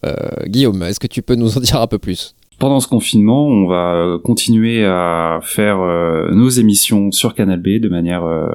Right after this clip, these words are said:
Speaker 2: classique, on va dire. Donc vous pouvez nous retrouver tous les mois, euh, euh, et aussi retrouver, euh, si vous souhaitez avoir, euh, comme ça, euh, des conseils, on va dire, euh, nos épisodes mini qu'on avait tournés pendant le précédent, euh, confinement, avec tout un tas de séries, mais pas que.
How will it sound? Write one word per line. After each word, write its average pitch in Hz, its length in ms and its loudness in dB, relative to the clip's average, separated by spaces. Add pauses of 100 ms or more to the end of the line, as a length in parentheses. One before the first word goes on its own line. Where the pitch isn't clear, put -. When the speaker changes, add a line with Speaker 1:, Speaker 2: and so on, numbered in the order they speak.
(440)
Speaker 2:
classique, - 440 -2
on 127 60 2
va 92 100 0
dire. 98 180 0
Donc 95 140 0
vous 85 60 -6
pouvez 98 180 0
nous 98 100 2
retrouver 95 380 -2
tous 95 160 -6
les 90 80 2
mois, 95 420 0
euh, 82 600 -2 (720)
euh, 95 920 4 (100)
et 160 260 2 (160)
aussi 127 340 2
retrouver, 123 600 2
euh, 101 120 4
si - 260 -2
vous 117 120 0
souhaitez 120 280 0
avoir, 107 380 2
euh, 85 380 0
comme 92 180 -4
ça, 107 260 0
euh, 78 340 0
des 85 260 -2
conseils, 127 420 0
on 104 60 2
va 85 100 0
dire, 120 180 0
euh, 87 460 0
nos 104 180 4
épisodes 127 360 0
mini 117 220 4
qu'on 117 140 2
avait 95 160 4
tournés 104 280 0 (540)
pendant 127 220 0
le 120 60 -2
précédent, 101 680 -2
euh, 85 60 0
confinement, 107 500 0
avec 92 240 0
tout - 140 -6
un 123 80 0
tas 113 100 0
de 104 60 -4
séries, 101 440 0
mais 123 200 4
pas 131 160 -2
que. 175 240 -2